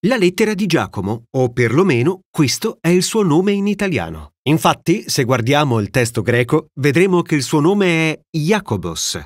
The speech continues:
traduzione del nome ebraico Yaakov.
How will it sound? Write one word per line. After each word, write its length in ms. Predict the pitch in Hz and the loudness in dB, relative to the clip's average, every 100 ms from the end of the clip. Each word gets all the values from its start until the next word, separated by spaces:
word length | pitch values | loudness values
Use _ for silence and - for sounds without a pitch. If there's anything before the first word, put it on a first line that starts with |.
| _ _ | _ _
traduzione 760 | - 117 127 127 147 147 170 151 | -2 0 0 0 2 2 2 0
del 160 | 123 113 | 0 0
nome 240 | 143 143 | 0 0
ebraico 600 | 139 113 139 123 143 - | 2 0 0 0 -2 -2
Yaakov. 880 | 120 131 120 127 117 180 98 80 | -4 -2 -2 -4 -2 -2 -2 -8